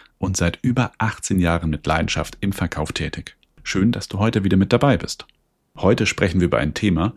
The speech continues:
das für Käufer und Verkäufer gleichermaßen entscheidend ist und das oft unterschätzt wird. Die Lage einer Immobilie. Vielleicht hast du den Satz ja schon einmal gehört. Lage, Lage, Lage. Das sind die drei wichtigsten Kriterien beim Immobilienkauf.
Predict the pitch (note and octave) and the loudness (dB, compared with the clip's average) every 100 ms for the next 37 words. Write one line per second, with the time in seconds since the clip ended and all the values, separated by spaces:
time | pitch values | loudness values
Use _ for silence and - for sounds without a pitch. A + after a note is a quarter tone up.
0 | - G2 - F#2 - B2 D#3 - G2 - | -4 -4 -2 -4 0 2 2 0 -2 0
1 | G#2+ A2 G2+ F2 F2 - D#2+ F2+ D#2 D2 | -2 0 0 0 0 2 2 2 -2 -2
2 | D2 - - - A2 - - - - - | -2 -2 -2 0 0 -2 -10 -10 -10 -10
3 | _ - G2 G#2 - _ - D#2+ - - | _ -4 -2 -2 -6 _ -6 -2 -2 0
4 | F#2 - - F2 - F2+ - - - _ | -2 -2 -8 -4 -2 -2 -6 -8 -10 _
5 | - _ - - - - F#2 E2 G2 C3+ | -20 _ -20 -20 -18 -8 -2 2 2 2
6 | G#2+ - - E2+ E2 E2 - D#2+ D2+ - | 0 -2 0 2 2 -2 -4 -4 -4 0
7 | F2 C#2+ - - - - - _ - A2+ | 0 0 -6 -14 -16 -20 -20 _ 2 4
8 | C3+ F3+ - D3 A2+ G#2 F#2+ G#2+ F2 - | 6 2 2 2 6 6 6 4 -2 -2
9 | D#2+ E2 D#2+ F2 F#2 C#2+ - _ _ - | 0 0 0 0 0 -2 -6 _ _ -4
10 | D#2+ F2 E2 D2+ D#2 D2+ E2+ F2 - E2 | 0 2 2 0 -2 -2 0 0 -4 -8
11 | - _ - - A2+ B2+ F2+ E2+ - D#2+ | -10 _ -8 2 2 4 0 0 0 0
12 | D2+ G#2+ - - - E2+ - F2 D#2+ D2 | 0 -2 -2 -4 -2 -4 -2 -2 0 0
13 | A#1+ D2 D2+ G2+ D2 - - - | 0 -2 2 2 2 -2 -6 -8